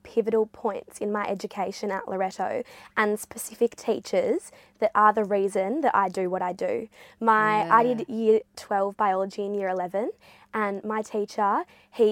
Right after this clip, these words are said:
Speaker 1: is the reason I have a passion for biology.
Speaker 2: Who's that? We
Speaker 1: So
Speaker 2: can
Speaker 1: his
Speaker 2: plug
Speaker 1: name,
Speaker 2: him in.
Speaker 1: yeah, his name's Mister Mac. So,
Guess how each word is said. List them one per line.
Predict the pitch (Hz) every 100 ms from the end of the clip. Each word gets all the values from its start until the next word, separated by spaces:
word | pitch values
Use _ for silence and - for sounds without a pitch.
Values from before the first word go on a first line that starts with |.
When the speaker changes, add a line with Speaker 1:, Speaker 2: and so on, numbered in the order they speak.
| -
Speaker 1:
is | 226
the | 247 220
reason | 196 190 190 202
I | 202
have | 208
a | 202
passion | - - 202 - 208 185 180
for | -
biology. | 196 190 175 107 101 107 - -
Speaker 2:
Who's | 202 175
that? | 175 165 -
We | 160
Speaker 1:
So | 196 226
Speaker 2:
can | 208
Speaker 1:
his | 254
Speaker 2:
plug | 226 214
Speaker 1:
name, | 170
Speaker 2:
him | 160
in. | 135 -
Speaker 1:
yeah, | 285 240 247
his | 233
name's | 240 220 262 269
Mister | 269 - 302
Mac. | 240 175 311 - -
So, | - 208 202